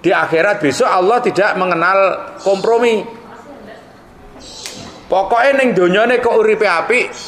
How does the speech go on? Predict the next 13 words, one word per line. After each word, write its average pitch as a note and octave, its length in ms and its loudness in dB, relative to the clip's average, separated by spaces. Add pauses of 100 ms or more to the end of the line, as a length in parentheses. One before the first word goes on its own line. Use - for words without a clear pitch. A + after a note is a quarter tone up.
(180)
ning G3+ 160 -2
ikh-, F#3+ 240 0
akhirate E3 640 0
mesti E3+ 320 0 (520)
apik. B2+ 340 -4 (680)
Ning B3 200 0
donyane B3+ 460 2
kok B3+ 100 2
elek, B3+ 400 0
ra A#3 240 0
peduli A#3 400 -2
kuwi B3+ 160 0
pejabat. G3+ 560 0